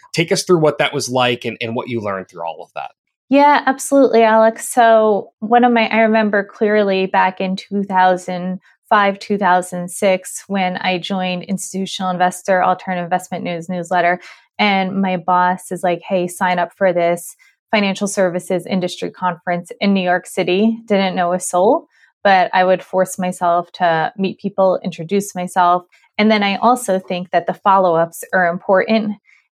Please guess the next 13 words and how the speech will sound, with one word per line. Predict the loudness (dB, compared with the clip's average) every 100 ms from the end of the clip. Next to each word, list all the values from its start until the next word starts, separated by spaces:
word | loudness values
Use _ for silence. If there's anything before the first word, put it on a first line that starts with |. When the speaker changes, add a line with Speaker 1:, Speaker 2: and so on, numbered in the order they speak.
| -2
Speaker 2:
And | 2
also | 2 2 2 4 4 4 0
during | -2 0 0 -4
the | -6
coffee | -4 -2 0 -2
breaks, | 2 2 0 -2 -6
during | -4 -4
the | -8
cocktail | -6 -6 -2 -2
hours | 0 0 0
at | -4 -4
the | -2
end | -2 -6 -8